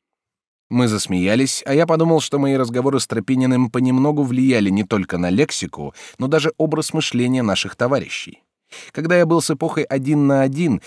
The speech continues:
заметных изменений в языке не происходило. Сам подстраивался под местное наречие. А теперь в нашем кругу общения сформировался особенный говор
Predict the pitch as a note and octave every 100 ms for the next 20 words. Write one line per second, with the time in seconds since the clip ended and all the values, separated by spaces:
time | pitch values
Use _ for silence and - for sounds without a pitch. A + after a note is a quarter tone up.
0 | - G#2+ C#3 F#3 F#3+ D#3 D3+ C#3+ C#3 D#3
1 | C3+ B2 A#2+ A2+ A2+ G#2+ G#2 F#2+ - E2+
2 | D2 A1+ - - - - C4 F3 A2 G2
3 | - G#2+ F2 E2 - - F2+ F2+ E2+ E2
4 | E2 F2+ D#2 - - - _ _ - -
5 | _ - F2+ C#3 G#3 G#3 F3+ F#3 F#3+ E3+
6 | E3 E3 D3 - E3+ D#3+ - B2+ B2+ C3
7 | D3+ - C#3 C3+ - D#3 D3 C#3 B2+ A#2+
8 | C3 D#3+ F#2+ D2